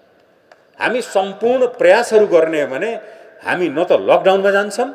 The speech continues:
हामी यसको चाहिँ सामना गर्नेवाला छौँ र हामी सामना गरेर छोड्छौँ। किन अनुभव पनि भयो त,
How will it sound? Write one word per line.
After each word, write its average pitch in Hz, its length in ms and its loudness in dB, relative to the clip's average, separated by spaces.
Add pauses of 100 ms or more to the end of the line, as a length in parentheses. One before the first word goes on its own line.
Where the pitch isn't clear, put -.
(580)
हामी 190 180 2
यसको 220 260 6
चाहिँ 196 180 -4
सामना 185 380 -2
गर्नेवाला 202 460 2
छौँ 240 220 -4
र 220 40 0
हामी 156 240 -2
सामना 185 300 -4
गरेर 208 200 2
छोड्छौँ। 160 280 -6
किन 202 140 -8
अनुभव 214 320 2
पनि 262 200 0
भयो 113 340 -2
त, 110 200 -6